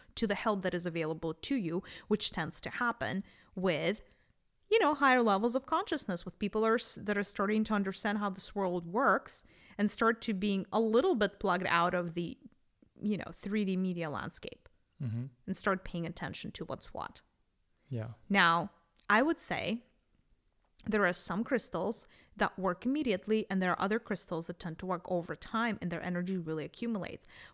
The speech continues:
Speaker 1: For example, uh, our very famous friend, rose quartz, does not act immediately. It's an energy that gets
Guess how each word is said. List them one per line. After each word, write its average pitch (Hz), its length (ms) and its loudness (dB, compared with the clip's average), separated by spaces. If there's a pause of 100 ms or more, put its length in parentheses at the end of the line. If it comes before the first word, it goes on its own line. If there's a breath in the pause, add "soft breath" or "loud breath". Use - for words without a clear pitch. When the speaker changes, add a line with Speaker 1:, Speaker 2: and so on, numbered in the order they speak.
Speaker 1:
For 196 240 2
example, 226 640 0 (640 soft breath)
uh, 160 220 2 (200)
our 175 200 4
very 180 540 0 (640)
famous 196 640 0 (800 loud breath)
friend, 185 520 0 (380 soft breath)
rose 226 240 6
quartz, - 480 -8 (760 soft breath)
does 202 200 6
not 226 140 6
act 196 260 6
immediately. 214 640 2 (720 soft breath)
It's 214 180 2
an 208 160 4
energy 202 460 2
that 196 180 0
gets 185 240 -2